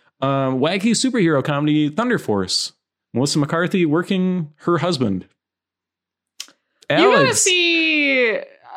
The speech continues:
Speaker 2: um, Ma.
Speaker 1: <laughs> What
Speaker 2: At some
Speaker 1: did
Speaker 2: point.
Speaker 1: you just say?
Speaker 2: You gotta see Ma.
Speaker 1: Okay. What, what,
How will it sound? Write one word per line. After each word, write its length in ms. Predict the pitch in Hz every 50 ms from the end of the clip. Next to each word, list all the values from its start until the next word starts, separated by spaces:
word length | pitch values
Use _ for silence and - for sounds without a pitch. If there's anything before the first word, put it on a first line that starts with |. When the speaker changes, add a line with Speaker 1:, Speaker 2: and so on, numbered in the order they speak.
| -
Speaker 2:
um, 640 | - - 233 233 220 214 208 196 196 202 196 202 214 220
Ma. 520 | 208 202 196 185 180 180 180 185 190 185 - - - _ _ _ _ _ _ _ _ _ _ _ _ _ _ _ _ _ _ _ _ _ _ _ _ _ _ _ _ _ _ _ _ _ -
Speaker 1:
<laughs> 280 | - - - 139 - -
What 300 | 170 156 - - - -
Speaker 2:
At 120 | - -
some 120 | - - -
Speaker 1:
did 100 | 247 -
Speaker 2:
point. 240 | - - - -
Speaker 1:
you 60 | 302 302
just 320 | - 381 403 - - -
say? 320 | - 262 - 403 392 359 - - _ _ _ _ _ _ _ _ _ _ _ _ _ _ -
Speaker 2:
You 100 | 277 277
gotta 220 | 277 302 311 320 -
see 160 | - 311 277
Ma. 520 | 247 233 226 233 240 240 220 196 185 240 - _ _ _ _ _ -
Speaker 1:
Okay. 300 | - 110 - - 104 101 - _ _ _ _ _ _ _ _ _ _ _ _ _ _ _ _ _ _ _ _ 120 127 120 _ _ _ _ _ _ _ _ _ _ _ _ _ _ _ _ _ _ _ _ _ _ _ _ _ _ _ _
What, 320 | - 143 165 196 202 - -
what, 400 | 151 120 139 185 226 220 -